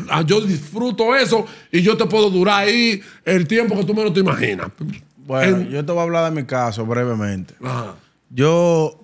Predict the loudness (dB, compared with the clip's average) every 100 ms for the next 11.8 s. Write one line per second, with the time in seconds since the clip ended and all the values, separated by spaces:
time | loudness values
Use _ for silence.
0 | _ -4 -2 0 0 2 2 0 -2 -4
1 | -4 -4 -2 0 -2 -2 -6 -8 -10 -10
2 | -10 -12 -14 -12 -8 -6 -4 -6 -4 -4
3 | -2 -2 -4 -6 -4 -2 -2 -4 -4 -4
4 | -2 -2 -2 -4 -6 -6 -8 -2 2 2
5 | 2 0 -4 -6 -10 -14 -6 -4 0 2
6 | 2 2 0 -2 -2 -2 -4 -2 0 -2
7 | -6 -14 _ -6 -2 0 0 0 0 -2
8 | -4 -6 -4 -2 0 0 -2 -4 -2 0
9 | 0 0 2 2 4 4 4 2 2 0
10 | 2 2 2 2 0 -4 -16 _ -12 -6
11 | -4 -4 -2 0 2 2 0